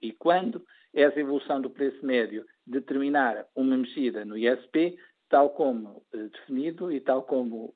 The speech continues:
eh, a medida em vigor, ela será refletida.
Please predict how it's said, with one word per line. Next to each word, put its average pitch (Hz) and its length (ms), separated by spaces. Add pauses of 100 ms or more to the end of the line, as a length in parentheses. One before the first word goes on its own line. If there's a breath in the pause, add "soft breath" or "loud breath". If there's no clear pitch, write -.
eh, 113 360
a - 20
medida 123 300
em 139 60
vigor, 175 360 (320 soft breath)
ela 151 320
será 165 280 (280)
refletida. 151 540